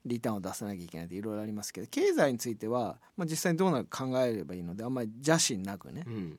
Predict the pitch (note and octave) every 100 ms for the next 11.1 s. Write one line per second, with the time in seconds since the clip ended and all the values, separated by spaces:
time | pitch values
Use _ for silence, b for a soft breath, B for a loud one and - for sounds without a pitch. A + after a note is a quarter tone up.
0 | - B2 C3+ G#2 G2+ F#2+ F2 E2+ - C#2
1 | E2+ B2 B2+ - B B - A#3 A#3 C4
2 | C#4 B3 D3+ - G#3+ - b b - F3+
3 | G#3 - F4 G4 G4 G4 E4+ - C4 B3+
4 | B3 F#3+ F3+ F3+ F3 F#3+ F#3 F3+ F3 -
5 | _ - E3+ E3+ F3 F#3+ G#3 C3+ F2 -
6 | - - - - C4+ G#3 A#3+ F#3+ - b
7 | b b b b - A3 G3+ - A3 G3+
8 | F3+ E3+ D3+ B2+ A2+ G2 - A2 F#2+ _
9 | - F#3+ - G3+ C4+ F4 C#4+ C4 C4+ C#4+
10 | D4 C4 D#3+ B2+ G#3 C4 C4+ F3+ D#3+ C3